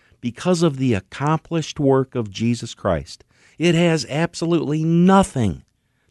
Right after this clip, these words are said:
to do with your work. It's not about you. It's all about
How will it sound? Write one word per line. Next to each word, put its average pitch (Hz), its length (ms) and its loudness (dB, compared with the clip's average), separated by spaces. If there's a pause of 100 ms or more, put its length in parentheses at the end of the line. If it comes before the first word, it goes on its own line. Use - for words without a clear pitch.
(120)
to 139 60 0
do 131 260 4
with 110 200 -2
your 120 220 4
work. 95 460 2 (640)
It's 170 180 -2
not 185 160 4
about 147 340 0
you. 180 520 6 (340)
It's 147 180 -4
all 165 220 2
about 143 380 0